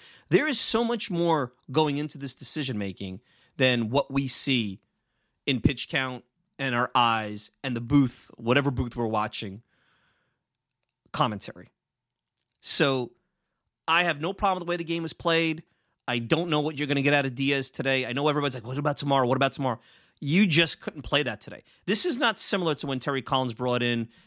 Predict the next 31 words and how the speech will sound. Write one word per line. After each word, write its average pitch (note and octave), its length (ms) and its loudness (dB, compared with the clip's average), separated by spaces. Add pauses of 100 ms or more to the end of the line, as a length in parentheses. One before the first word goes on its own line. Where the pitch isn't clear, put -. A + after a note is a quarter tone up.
(120)
Jeurys B2+ 320 2
Familia A#2+ 340 2
in A2 60 0
a A2+ 60 -2
game A#2 260 0
three A2 400 -6
up A#2 180 -6 (440)
six - 300 -4
runs G#2+ 220 0
in G2+ 40 -8
the G#2 60 -6
ninth G2 220 -8
inning. E2 220 -10 (260)
Not D#3+ 280 0
the B2 80 -16
same. E2+ 340 -14 (1200)
This E3+ 240 2
was, C#3 640 0 (320)
you A#2 80 -6
had A#2 160 -2
a A2+ 60 -4
legitimate, D#3 640 0
even D#3 240 0
with E3 100 -4
the C#3+ 80 -8
five-run C3 600 0
lead, A2+ 420 -4 (640)
you B2 80 -4
had B2+ 80 0
a C3 40 0
legitimate C#3+ 640 0